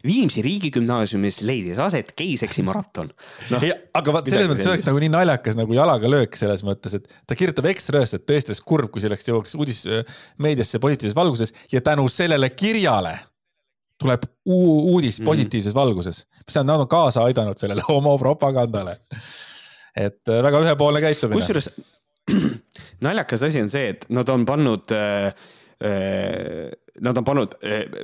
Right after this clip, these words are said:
Speaker 1: et me paneme küsitlusega manusesse.
Speaker 2: Mhm.
Speaker 1: Ja siis nad, ja, ja, ja siis umbes niimoodi, et see on nagu üli-, ülirets. Ja ma tahan neid kü-, ma tahan, äh,
Speaker 2: Puudutame.
Speaker 1: puudutada seda teemat. Nii, mis need küsitlused siis on? Äh, ma kõik ette ei loe,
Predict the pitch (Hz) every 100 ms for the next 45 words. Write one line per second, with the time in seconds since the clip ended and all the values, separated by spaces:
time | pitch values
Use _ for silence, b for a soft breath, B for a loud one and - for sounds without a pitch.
0 | 87 117 123 123 139 113 185 - 117 -
1 | - 214 110 127 110 123 - 90 80 -
2 | 117 131 160 147 - 120 120 117 123 -
3 | 143 147 165 131 151 113 95 117 110 104
4 | - 170 139 - 165 127 107 - - -
5 | B B B B B 120 117 110 - 214
6 | 254 160 - 165 - 160 190 190 151 110
7 | 135 151 135 139 160 127 98 101 95 87
8 | 92 - 107 107 98 82 - B B B
9 | B B _ - 139 92 - 135 202 156
10 | - 175 131 104 95 - 98 113 95 -
11 | _ _ 113 110 104 101 101 101 104 107
12 | 110 110 - 85 71 131 - 185 - 147
13 | - 120 220